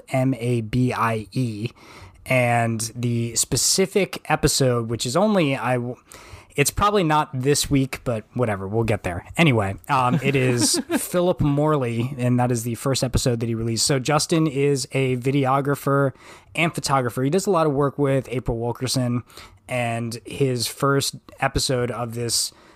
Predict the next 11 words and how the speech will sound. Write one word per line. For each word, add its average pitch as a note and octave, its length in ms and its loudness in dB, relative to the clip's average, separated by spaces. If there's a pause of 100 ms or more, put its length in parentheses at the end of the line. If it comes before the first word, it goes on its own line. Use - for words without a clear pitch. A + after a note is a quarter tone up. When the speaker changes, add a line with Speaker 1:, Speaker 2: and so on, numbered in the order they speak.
Speaker 1:
new C#3+ 280 2
channel C#3 520 4
that B2 140 -2
is A#2+ 120 -2
gonna B2+ 160 -2
be A#2+ 100 -6
primarily C3 580 0
profiling A#2+ 840 -2
woodworkers A#2+ 640 0
and A2 100 -2
makers E3+ 600 4